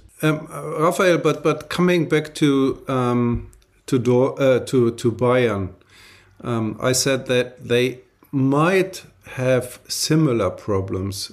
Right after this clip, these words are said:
uh, when we look at, uh, their performances this season and especially, uh, in recent weeks.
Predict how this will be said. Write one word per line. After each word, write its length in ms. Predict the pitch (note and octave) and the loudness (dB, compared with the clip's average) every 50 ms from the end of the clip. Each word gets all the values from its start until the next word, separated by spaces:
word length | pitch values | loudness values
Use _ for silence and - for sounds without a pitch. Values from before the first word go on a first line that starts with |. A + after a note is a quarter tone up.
| - | -12
uh, 260 | - A2+ A2 G#2+ G#2 | -10 -8 -6 -6 -6
when 280 | G#2 G#2+ A2 A2 A2+ A2+ | -6 -6 -4 -4 -4 -2
we 80 | A2 G#2+ | -2 -2
look 300 | G#2+ A2+ A2 G#2+ G#2+ - | -2 -2 -4 -4 -6 -8
at, 480 | - - G#2+ G#2 - - - - - - | -6 -6 -6 -6 -8 -12 -16 -16 -12 -8
uh, 220 | B2 A2 G2 G#2 | -6 -4 -4 -4
their 160 | A2 - A2 G#2 | -4 -4 -6 -6
performances 1080 | G#2 - A2+ G#2 - - B2 A#2 A#2 A#2 A#2 A2 G#2 - A2 G#2+ G#2 G2+ G#2 - - _ - | -6 -6 -8 -8 -8 -4 -2 0 0 2 0 0 -2 -4 -4 -4 -4 -4 -6 -10 -14 _ -10
this 340 | A#2 A2 A#2+ A#2 A#2 - - | -4 0 0 0 0 0 0
season 320 | C#3+ D#3 F#3+ G#3 G3 F#3+ | 0 2 2 2 0 0
and 180 | D#3+ C#3 C3 B2+ | 0 0 0 -2
especially, 840 | B2 A#2 - - C3+ C#3 D3 D3 - D3+ D3 D3 D3 C#3+ C#3+ C#3+ C#3+ - - - - - - - - - - - - _ _ _ _ | -2 -2 -4 -2 -2 -2 -2 -2 -2 -2 0 2 4 2 2 0 -4 -10 -20 -20 -20 -20 -20 -20 -20 -20 -20 -20 -20 _ _ _ _
uh, 300 | - B2 A#2 A2+ A2+ A2 - - | -4 -4 -2 -2 -2 -4 -4 -4
in 160 | B2 B2 A2+ | -2 0 2
recent 460 | A#2 B2 B2+ A#2+ - B2+ A2+ G#2+ G#2 | 2 2 0 0 -2 -4 -4 -4 -2
weeks. 640 | A2 A#2 A2+ G#2+ F#2+ G2 - - - - - - - | 0 2 2 2 0 -4 -6 -6 -6 -6 -6 -8 -10